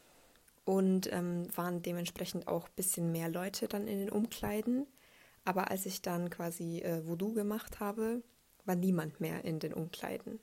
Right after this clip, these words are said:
Und ich dachte mir so, „Okay, so jetzt ist der Hint, jetzt ist Gebetszeit, genau jetzt ist meine Zeit. So, jetzt, äh, bete ich.“ Und habe ich quasi alles gemacht, alles gemacht, gebetet,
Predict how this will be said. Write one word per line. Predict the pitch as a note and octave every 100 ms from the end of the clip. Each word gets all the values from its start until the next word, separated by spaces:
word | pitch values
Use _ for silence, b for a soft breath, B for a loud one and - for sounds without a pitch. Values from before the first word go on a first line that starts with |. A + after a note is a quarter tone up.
| _
Und | - F3+
ich | F#3+
dachte | G3+ - G#3
mir | G3+
so, | -
„Okay, | - - F#3 B3 D#4+
so | -
jetzt | F3 F#3+ F#3
ist | F#3 -
der |
Hint, | F3 G#3+ C4+ D4+
jetzt | F#3+ F3
ist | F#3 -
Gebetszeit, | F3 F#3 F#3+ - F#3 F#3+ B B B B B B B _ -
genau | E3+
jetzt | F3 F3 F3 - - _ _ _ _ _ _ -
ist | - E3+
meine | D#3+ D#3+
Zeit. | - - - - _ -
So, | - - - -
jetzt, | E3 - - -
äh, | D#3+ D#3 D#3 - -
bete | D#3 D#3 D3+
ich.“ | - - B B B B B
Und | - E3+ E3+ E3+ - _ _ _ _ _ _ - -
habe | F#3
ich | F#3+
quasi | F3 F3 E3+
alles | F3 - F3 -
gemacht, | F#3 C#4+ -
alles | F#3+ -
gemacht, | G3+ E4 - _ _ _ _ _ _ _ _ - - -
gebetet, | F#3 B3 C#4+ D4 C#4 -